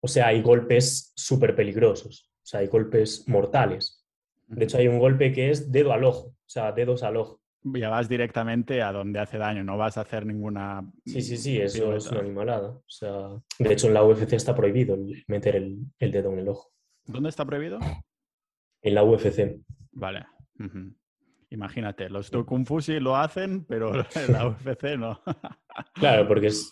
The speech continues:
Speaker 1: es que es eso, es un arte que se inventó para matar. De hecho, se usan espadas, palos y de todo.
Speaker 2: Ujú. ¿Empezaste el boxeo después de, de empezar con el bu-,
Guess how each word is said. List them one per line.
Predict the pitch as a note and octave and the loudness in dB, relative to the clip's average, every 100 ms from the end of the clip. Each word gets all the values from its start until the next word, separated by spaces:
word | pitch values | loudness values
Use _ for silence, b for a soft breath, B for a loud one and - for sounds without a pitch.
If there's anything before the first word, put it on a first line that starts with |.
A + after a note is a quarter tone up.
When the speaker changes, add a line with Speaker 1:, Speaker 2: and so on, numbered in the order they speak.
| - | -8
Speaker 1:
es | - | -6
que | - | 0
es | A#2+ | 2
eso, | B2 G#2+ F#2+ | 4 2 0
es | - | -6
un | G#2 | -4
arte | G#2+ - A2 G#2+ A2 A2 - - - | -4 -4 -4 -4 -6 -8 -14 -18 -16
que | - | -10
se | G2+ | -6
inventó | G2 G2 G2 | -2 0 0
para | G2 | 0
matar. | F#2+ F#2 C3+ B2 G2 | -2 0 2 2 0
De | G2 | -6
hecho, | - | -10
se | G2 G#2+ | -8 -6
usan | G2+ G2+ G2 F#2+ | -6 -6 -6 -8
espadas, | - A#2 A#2+ A2 G#2 - | -6 0 2 2 0 -2
palos | A2 A#2 G#2 G2+ G2+ | -2 -2 -2 -6 -10
y | F#2 F2+ | -16 -12
de | F2+ | -10
todo. | F#2 F#2 | -6 -6
Speaker 2:
Ujú. | F2+ F#2+ G2 - b b b b b - | -6 -10 -12 -14 b b b b b -8
¿Empezaste | C#3+ C3 B2 B2+ F#3 | -4 -2 -2 -2 -4
el | |
boxeo | E3 E3 - D#3 D3 D3 C#3+ C#3 B2+ | -4 -6 -8 -6 -4 -4 -4 -4 -6
después | B2+ B2+ - A#2+ | -6 -6 -6 -6
de, | B2+ B2+ B2 A#2 | -4 -4 -4 -4
de | A#2 | -4
empezar | A#2 A#2 A#2 A#2 | -4 -4 -6 -6
con | B2 | -4
el | B2 | -4
bu-, | A2 | -6